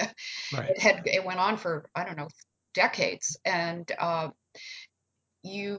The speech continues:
Speaker 1: could work off your passage by working on a wheat farm for the fall, and he did that. Uh,
Speaker 2: Hmm.
Speaker 1: in nineteen twenty-eight, that's how he came to Canada.
Speaker 2: Right, which is kind of unfortunate timing, though, right? Like,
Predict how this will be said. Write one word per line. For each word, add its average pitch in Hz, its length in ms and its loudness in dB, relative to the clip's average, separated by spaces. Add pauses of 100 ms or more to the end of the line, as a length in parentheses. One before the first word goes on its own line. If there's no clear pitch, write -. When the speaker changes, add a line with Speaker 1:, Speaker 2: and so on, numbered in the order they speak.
Speaker 1:
could 226 380 4
work 214 420 0
off 170 360 6
your 175 220 -4
passage 285 880 2
by 175 420 6
working 196 340 -6
on 160 140 -4
a 185 40 -4
wheat 277 200 -4 (140)
farm 151 240 -2 (280)
for 175 440 -2 (600)
the 175 80 -8
fall, - 520 6 (200)
and 185 120 0
he 233 160 0
did 269 220 4
that. - 200 0 (1160)
Uh, 165 360 -2
Speaker 2:
Hmm. 220 200 -2
Speaker 1:
in 175 60 -4
nineteen 190 460 0
twenty-eight, 175 600 -4
that's 156 220 -2
how 165 160 -4
he 165 140 -12
came 156 280 -12
to - 60 -16
Canada. 180 520 -6 (640)
Speaker 2:
Right, 135 200 10
which 143 200 8
is 180 220 12
kind 208 300 10
of 180 100 10
unfortunate 160 640 8
timing, 151 380 8
though, 110 160 4
right? 113 300 6
Like, - 380 0